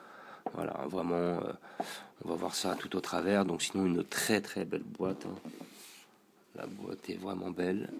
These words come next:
Là, on a la représentation de la mort, là, avec son chapelet, sa faux,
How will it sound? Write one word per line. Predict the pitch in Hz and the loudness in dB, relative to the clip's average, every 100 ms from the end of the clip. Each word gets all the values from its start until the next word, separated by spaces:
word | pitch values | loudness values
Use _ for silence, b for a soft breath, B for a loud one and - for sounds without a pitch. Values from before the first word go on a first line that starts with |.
| - - - | -12 -18 -12
Là, | 85 85 | -8 -8
on | 87 | -6
a | 90 | -2
la | 87 | 0
représentation | 87 - 95 90 85 92 - 85 | -2 -4 -10 -10 -10 -10 -8 -8
de | 87 | -6
la | 90 | -4
mort, | 87 95 104 | -2 -2 -4
là, | 101 101 101 - - | -6 -8 -12 -16 -8
avec | - | -8
son | - 87 | -6 -6
chapelet, | - - - 92 95 95 | -4 -4 -2 0 2 2
sa | - - - | 0 -4 -4
faux, | - - 101 | -4 2 2